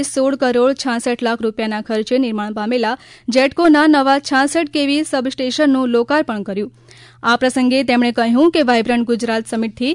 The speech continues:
દેશ વિદેશના અનેક રોકાણકારોએ ગુજરાતમાં રોકાણ કરવાનું પસંદ કરતા ગુજરાત સમગ્ર ભારતનું ગ્રોથ એન્જિન બની ગયું છે.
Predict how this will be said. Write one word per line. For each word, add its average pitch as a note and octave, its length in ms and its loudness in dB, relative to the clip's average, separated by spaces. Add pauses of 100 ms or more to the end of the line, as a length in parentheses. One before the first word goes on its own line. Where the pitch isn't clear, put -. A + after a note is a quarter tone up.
(280)
દેશ D4 280 0
વિદેશના D4+ 580 2
અનેક C#4 280 2
રોકાણકારોએ C4 760 4
ગુજરાતમાં A#3+ 640 -2
રોકાણ B3 320 0
કરવાનું B3+ 420 -2
પસંદ A3+ 320 -4
કરતા A3+ 420 -4
ગુજરાત A3+ 460 -4
સમગ્ર A3 340 -4
ભારતનું A#3 520 -4
ગ્રોથ C4 320 -2
એન્જિન A3+ 380 -2
બની B3+ 220 2
ગયું F#3+ 180 -4
છે. - 220 -6